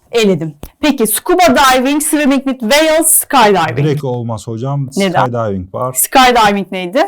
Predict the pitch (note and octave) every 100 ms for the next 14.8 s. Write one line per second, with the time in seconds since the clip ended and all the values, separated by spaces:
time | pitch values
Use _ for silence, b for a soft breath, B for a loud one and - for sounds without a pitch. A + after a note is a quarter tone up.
0 | - _ C3 C3 A#2 B2+ A#2+ G#2 A#2+ -
1 | A2+ F#2 - D2 B3 F#3 F3 - _ -
2 | - A#3 F#3+ G3+ - F#3+ - E3+ G#3 -
3 | - - b b - G#3+ F#3+ - - -
4 | A#3+ A#3 G#3+ - A#3 C4+ B - B3+ D#4+
5 | - E4+ E4+ F4 - D#4+ E4 E4 E4 D#4+
6 | - D4+ A3 E3+ D#3+ - - - D3+ E3
7 | D3+ C#3+ C#3 C#3 C3+ D3 C#3+ C#3 C#3+ C#3+
8 | B2 G2+ G#2+ A2+ - - C4 C4 C4+ B3
9 | A3 G3 C#4 D#4 _ _ D3 F3 E3+ A#2
10 | A#2+ G#2+ G#2+ G#2+ G#2+ B3+ A#3 G#3 E3+ E3+
11 | - G3+ B3+ - A2+ F#3 F3+ E3+ G#3+ C#4+
12 | - - A#3+ G#3 G#3+ F3 F3+ B3+ - B
13 | B _ - E4 E4+ - D#4+ D#4 F4+ -
14 | - D#4+ D4 A#3 B3 B3 D4 D#4